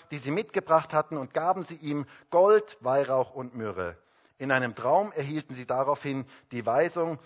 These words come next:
nicht zu Herodes zurückzukehren. Deshalb reisten sie auf einem anderen Weg wieder in ihr Land.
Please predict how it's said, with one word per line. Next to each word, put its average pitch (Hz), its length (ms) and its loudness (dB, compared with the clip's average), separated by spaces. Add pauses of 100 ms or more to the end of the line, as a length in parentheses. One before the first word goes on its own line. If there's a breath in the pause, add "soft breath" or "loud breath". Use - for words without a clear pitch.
(100)
nicht 196 400 -8
zu 196 100 -4
Herodes 143 480 -4
zurückzukehren. 107 800 -6 (300 soft breath)
Deshalb 190 500 4
reisten 131 380 0
sie 123 120 -4
auf - 140 -4
einem 113 200 -8
anderen 160 520 -8
Weg 117 300 -8 (180 soft breath)
wieder 127 640 2
in 113 300 -12 (120)
ihr 101 380 -6 (220)
Land. 82 360 -6